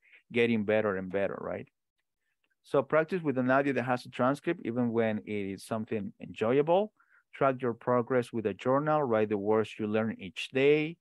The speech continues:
Building a skill takes some time. Don't try to understand everything. You have to understand the most important parts of the information, just the main idea. Don't rely on your eyes. Listening is like taking on the, talking on the phone.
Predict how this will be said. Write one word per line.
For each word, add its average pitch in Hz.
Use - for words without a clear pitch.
Building 117
a 101
skill 117
takes -
some -
time. 156
Don't 135
try 135
to 135
understand 123
everything. 151
You 131
have 120
to 123
understand 110
the 107
most 107
important 110
parts 101
of 101
the 98
information, 131
just 120
the 110
main 110
idea. 123
Don't 143
rely 131
on 127
your 107
eyes. 135
Listening 123
is 120
like 113
taking 123
on 143
the, 139
talking 143
on 113
the 104
phone. 139